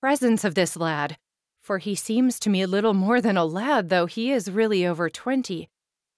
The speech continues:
His merely visible presence. I wonder, can you realize all that that means?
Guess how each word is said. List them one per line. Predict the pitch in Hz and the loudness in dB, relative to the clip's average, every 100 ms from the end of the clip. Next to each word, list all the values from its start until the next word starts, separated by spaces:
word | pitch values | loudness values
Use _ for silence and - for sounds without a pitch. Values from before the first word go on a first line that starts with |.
| _ | _
His | 277 277 | -2 0
merely | 233 226 285 349 339 330 | 2 2 2 2 2 2
visible | 202 269 311 254 214 196 | 2 0 0 0 0 -2
presence. | - - 302 370 359 262 190 165 - - _ _ _ _ _ _ _ 240 | -4 -18 -12 -10 -4 -2 -2 -4 -8 -16 _ _ _ _ _ _ _ -4
I | 233 220 | 0 0
wonder, | 185 214 269 226 190 | 0 2 4 4 4
can | 233 | 4
you | 208 190 | 4 4
realize | 226 311 226 190 180 | 4 4 6 4 4
all | 208 | 2
that | 196 208 | 2 2
that | 202 190 | 2 0
means? | 202 208 285 294 190 175 - | 0 2 4 4 4 0 -4